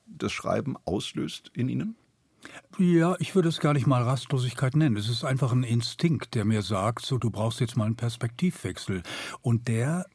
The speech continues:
Speaker 2: macht dann auch was mit dem eigenen Sprachvermögen. Der Ortswechsel ist für mich immer enorm wichtig. Ich komme ja immer wieder zurück nach Berlin, aber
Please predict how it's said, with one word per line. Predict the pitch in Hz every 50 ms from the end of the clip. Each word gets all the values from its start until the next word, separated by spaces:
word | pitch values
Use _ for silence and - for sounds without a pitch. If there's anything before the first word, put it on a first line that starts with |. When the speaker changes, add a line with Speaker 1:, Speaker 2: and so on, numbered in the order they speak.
| - -
Speaker 2:
macht | 131 127 147 143 - - -
dann | 143 127 143
auch | 135 131 127 - -
was | 120 113 -
mit | 131 117
dem | - 120 113
eigenen | 117 117 113 113 110 110 107 113
Sprachvermögen. | - - - 156 147 107 - - 104 92 92 90 87 87 90 90 82 82 90 - - - - - - -
Der | 117 113 127
Ortswechsel | 117 120 143 - - - 127 120 117 - - 135 117
ist | 113 113 - - - - - -
für | - - 113
mich | 120 117 117
immer | 123 113 117
enorm | 113 107 107 113 110 113 113 98
wichtig. | 95 92 - - - 92 - -
Ich | 135 -
komme | - 151 151 147 123
ja | 120
immer | 120 123 117 107
wieder | 117 104 92
zurück | - - 123 156 202 208 -
nach | 107 90
Berlin, | - - 98 90 92 92 90 117
aber | - 101 104 110 101